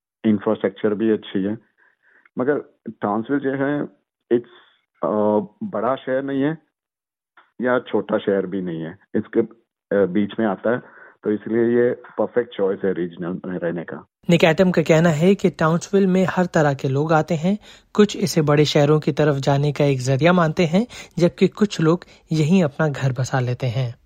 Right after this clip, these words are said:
Speaker 1: आप देखेंगे दोनों तरीके होते हैं। आप जो migrants आते हैं यहाँ पर, skyscrapers या फास्ट पेस train हो,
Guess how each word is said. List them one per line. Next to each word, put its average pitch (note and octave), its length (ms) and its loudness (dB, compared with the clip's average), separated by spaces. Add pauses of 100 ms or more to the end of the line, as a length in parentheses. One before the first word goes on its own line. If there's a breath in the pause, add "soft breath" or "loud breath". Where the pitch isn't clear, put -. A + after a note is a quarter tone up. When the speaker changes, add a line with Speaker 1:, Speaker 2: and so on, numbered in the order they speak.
(180)
Speaker 1:
आप A#2+ 380 -2
देखेंगे C#3 380 0
दोनों C3 360 2
तरीके A#2+ 340 -2
होते A2 280 0
हैं। F#2+ 220 -6 (240)
आप G2 160 -2
जो G#2 480 2 (400)
migrants G2+ 460 -2
आते F#2+ 240 -4
हैं A#2 60 2
यहाँ G#2 200 2
पर, G#2 180 -2 (840 loud breath)
skyscrapers F#2+ 1040 0
या F#2 140 2
फास्ट F2+ 340 -4
पेस F2+ 240 -2 (140)
train F#2+ 400 0
हो, F2 440 -4